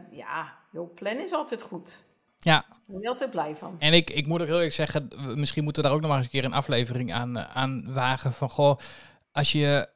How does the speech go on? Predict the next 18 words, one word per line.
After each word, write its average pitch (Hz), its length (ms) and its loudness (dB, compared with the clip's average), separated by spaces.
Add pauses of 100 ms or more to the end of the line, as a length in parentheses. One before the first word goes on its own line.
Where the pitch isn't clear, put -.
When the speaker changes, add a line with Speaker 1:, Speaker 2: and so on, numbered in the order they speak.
(160)
Speaker 2:
er 151 120 0
nou 147 160 4
over 151 180 4
nadenkt, 143 460 0
wat, 165 280 0
wat 175 140 0
doe 180 160 0
je 156 80 2
zelf 180 440 6
al? 117 280 -4
Wat, 147 300 6
wat 160 200 0
is 160 160 -4
nou, 151 400 2
wat 156 180 0
kun 156 120 0
je 156 100 4
lekker, 156 300 0